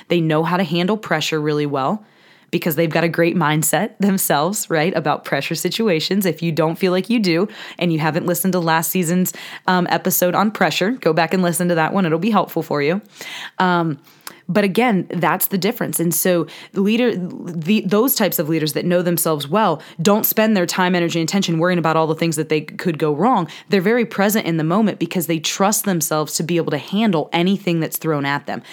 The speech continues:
And it starts with a core understanding of who you are, what your mission is,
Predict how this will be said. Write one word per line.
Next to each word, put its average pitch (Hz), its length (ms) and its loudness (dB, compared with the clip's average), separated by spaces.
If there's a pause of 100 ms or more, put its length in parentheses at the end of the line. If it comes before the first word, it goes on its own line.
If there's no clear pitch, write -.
(180)
And 160 100 -2
it - 140 -6
starts - 600 0
with 147 300 -2
a 156 60 -6
core 175 560 0
understanding 160 640 -2
of - 140 -8
who 170 220 -2
you 170 260 0
are, 147 260 0
what 151 280 -4
your 165 100 0
mission 151 380 -2
is, 139 220 -4